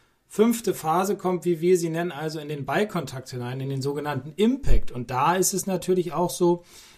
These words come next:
dass es da etwas gibt, was ganz, ganz wichtig ist, um halt sauberen Ballkontakt zu kriegen, um einen guten Ballflug zu bekommen, um Druck vor allem auch auf den Ball zu kriegen und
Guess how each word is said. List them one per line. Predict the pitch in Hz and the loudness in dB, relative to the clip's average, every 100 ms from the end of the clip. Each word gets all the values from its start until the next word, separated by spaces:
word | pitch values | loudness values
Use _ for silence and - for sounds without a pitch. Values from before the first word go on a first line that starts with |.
| _ | _
dass | 139 131 | -8 -4
es | 156 - | -4 -2
da | 156 160 | -2 -2
etwas | 156 160 180 170 | -4 -2 -2 -2
gibt, | - 175 175 - | 2 2 0 -4
was | 156 147 - - - - - - - | -2 -2 -6 -10 -20 -20 -20 -20 -8
ganz, | - 170 180 | -2 0 0
ganz | 190 170 127 | -2 -2 -2
wichtig | 156 175 - 226 233 | -2 -2 -2 -6 -4
ist, | 247 - - - - | -4 -6 -10 -14 -2
um | 202 214 214 196 120 | 2 4 2 -2 -6
halt | 160 170 165 - - - _ - _ - _ _ _ _ _ - | -4 0 -2 -4 -14 -18 _ -20 _ -20 _ _ _ _ _ -6
sauberen | 151 151 156 | -2 0 0
Ballkontakt | 151 180 196 185 185 185 | 2 2 2 0 -2 -4
zu | 185 | -10
kriegen, | - 185 185 180 - | 0 2 2 -2 -4
um | 170 175 165 156 | 0 0 0 -6
einen | 127 | 0
guten | 180 170 143 | 0 0 -2
Ballflug | 170 185 214 - | -2 -2 -4 -8
zu | - | -6
bekommen, | 185 180 180 185 185 | -6 -4 -2 -2 -2
um | 170 151 131 | -6 -6 -2
Druck | 170 269 - | -2 -2 -4
vor | - | -2
allem | 160 165 | 0 0
auch | 147 | -2
auf | 147 143 | -6 -4
den | 151 | -4
Ball | 135 143 143 | -2 -4 -4
zu | 143 | -8
kriegen | 139 143 147 175 185 | -8 -6 -2 -2 -2
und | - 160 170 - | -4 0 0 -2